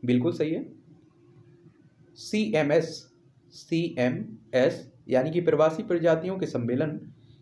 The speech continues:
एकमात्र वैश्विक और संयुक्त राष्ट्र आधारित अंतर सरकारी संगठन है जिसकी स्थापना अनन्य रूप से थलचर, जलचर एवं एवियन प्रवासी प्रजातियों के प्रबंधन एवं संरक्षण के लिए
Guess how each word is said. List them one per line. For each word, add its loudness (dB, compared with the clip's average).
एकमात्र 2
वैश्विक 2
और 8
संयुक्त 0
राष्ट्र 2
आधारित 0
अंतर 4
सरकारी 2
संगठन 0
है 2
जिसकी -4
स्थापना -4
अनन्य 2
रूप 4
से -2
थलचर, 0
जलचर 0
एवं 2
एवियन 4
प्रवासी 4
प्रजातियों 0
के -2
प्रबंधन 0
एवं 0
संरक्षण -2
के -4
लिए -2